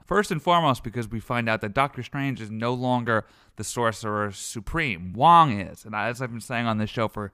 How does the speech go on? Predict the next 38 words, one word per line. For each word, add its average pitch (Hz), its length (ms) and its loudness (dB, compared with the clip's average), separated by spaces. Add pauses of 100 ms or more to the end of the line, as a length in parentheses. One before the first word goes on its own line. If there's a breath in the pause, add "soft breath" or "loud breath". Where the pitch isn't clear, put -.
quite 147 220 2
some 123 160 0
time, 135 400 2 (460 soft breath)
Doctor 220 280 6
Strange 233 300 2
hasn't 226 340 2
been 240 100 -4
very 226 240 4
good 214 220 4
at 214 80 0
his 202 160 -2
job 214 400 2
in 107 80 -2
the 107 80 -2
last 104 320 -2
year 98 160 -4
or 101 40 -10
so, - 220 -10
so - 180 -10
I 113 60 -4
think 185 220 -10
that 143 180 -2
totally 151 320 -2
makes 131 240 -4
sense. 143 320 -8
It 110 80 -10
also 156 300 -2
raises 120 420 -4
tons 127 320 -2
of 104 100 -12
questions 113 400 0
about 98 260 -2
Wong's 110 420 2
involvement 104 460 0
in 101 60 -2
the 104 80 -2
Shang-Chi, 107 680 -2 (160)
uh, 78 380 -2